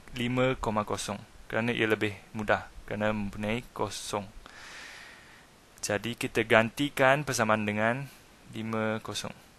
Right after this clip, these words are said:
Y bersama dengan kosong apabila X bersama dengan lima. Jadi, Y bersama dengan kosong adalah bersama dengan negatif dua darab dengan lima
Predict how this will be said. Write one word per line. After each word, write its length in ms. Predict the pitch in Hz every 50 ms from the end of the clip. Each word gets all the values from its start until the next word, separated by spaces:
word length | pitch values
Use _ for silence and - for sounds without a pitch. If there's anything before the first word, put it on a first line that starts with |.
| - - - - - - - - - - - - - - -
Y 260 | - 113 120 127 135 135
bersama 320 | 127 117 - 120 113 113
dengan 260 | 113 110 107 110 110
kosong 400 | 107 - 107 98 - - 127 113
apabila 560 | 104 104 110 110 110 113 110 117 131 156 165 - -
X 260 | - 120 - - -
bersama 300 | 117 - - 113 110 107
dengan 260 | 110 110 120 151 170 156
lima. 320 | 127 113 117 120 110 92 - - - - - - - - - - - - - - - - -
Jadi, 320 | - 113 110 107 113 117
Y 640 | 127 123 113 113 110 113 120 135 156 170 185 190 185
bersama 300 | 151 113 107 - 107 104
dengan 240 | 104 104 104 101 98
kosong 480 | - 113 104 - - 127 143 170 202 202 - - - - - - - -
adalah 180 | - 123 131
bersama 300 | 123 120 - 131 120 120
dengan 320 | 123 123 123 131 156 185 202
negatif 480 | 196 151 120 120 117 - - - -
dua 320 | - 131 139 170 190 196 170
darab 260 | 147 135 143 151 143
dengan 380 | 151 143 151 160 185 202 196 - - - 123
lima 480 | 120 120 131 131 117 101 - 107 107